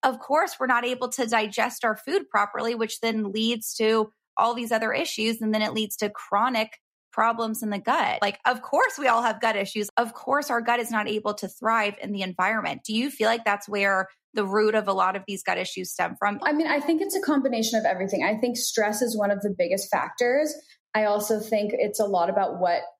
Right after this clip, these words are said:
Speaker 2: we choose to put in our bodies. Thank God people in, in companies and brands are becoming a little more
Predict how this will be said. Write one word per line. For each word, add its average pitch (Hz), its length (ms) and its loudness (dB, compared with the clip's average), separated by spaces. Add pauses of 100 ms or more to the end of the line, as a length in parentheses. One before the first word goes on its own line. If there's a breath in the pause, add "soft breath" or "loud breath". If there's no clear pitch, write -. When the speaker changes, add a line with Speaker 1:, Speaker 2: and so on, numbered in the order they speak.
(100)
Speaker 2:
we 202 160 0
choose 196 280 0
to 196 140 -2
put 220 120 0
in 185 60 -2
our 185 160 0
bodies. 185 380 0
Thank 202 220 -2
God 202 180 2 (120)
people 202 300 0
in, 190 260 0
in 208 180 0
companies 202 500 -2
and 208 180 0
brands 190 320 0
are 214 140 0
becoming 196 420 0
a - 140 2
little 196 420 2
more 185 440 0